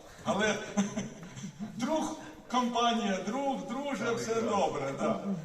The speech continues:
О. Потім за цим, за, за випивкою, за алкоголем пішов, був і наркотик. О. Плотно до тридцяти років я вже так добряче сидів на стакані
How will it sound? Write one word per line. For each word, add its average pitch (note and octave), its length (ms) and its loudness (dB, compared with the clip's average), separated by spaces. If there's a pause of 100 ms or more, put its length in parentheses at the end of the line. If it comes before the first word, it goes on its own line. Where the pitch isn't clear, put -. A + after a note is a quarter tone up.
(180)
О. C3 240 -4 (600)
Потім C4 340 2
за A3 140 2
цим, A3 400 0 (220)
за, G#3 260 0
за G3+ 140 0
випивкою, G3+ 640 0
за F3 120 -2
алкоголем F#3+ 680 4 (120)
пішов, - 560 -2 (560)
був A#3 180 2
і G#3+ 40 2
наркотик. C#3+ 680 0 (480)
О. A#2+ 200 -4 (1600)
Плотно F#3 640 0 (340)
до F#3+ 80 0
тридцяти F#3 560 -4
років F#3+ 400 0
я E3+ 160 2
вже D#3+ 140 -2
так D3+ 360 -2
добряче E3 480 0
сидів D3+ 400 -8
на D#3 100 -2
стакані G#3+ 760 -2